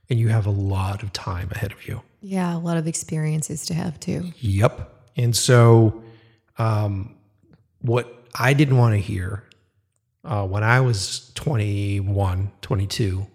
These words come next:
Speaker 1: was that you need to live life experiences in order to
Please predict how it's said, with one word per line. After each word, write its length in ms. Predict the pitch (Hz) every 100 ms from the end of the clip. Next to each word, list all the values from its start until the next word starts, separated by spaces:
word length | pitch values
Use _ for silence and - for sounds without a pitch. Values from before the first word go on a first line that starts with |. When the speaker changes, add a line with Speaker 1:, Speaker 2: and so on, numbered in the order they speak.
| _ -
Speaker 1:
was 240 | 120 120
that 280 | 110 113 143
you 200 | 110 127 131
need 320 | 135 135 110
to 120 | 135
live 460 | 113 113 131 143 113
life 300 | 110 110 110
experiences 840 | - - 101 98 101 107 104 98
in 120 | 110
order 380 | - 117 107 113
to 440 | 98 - 92 101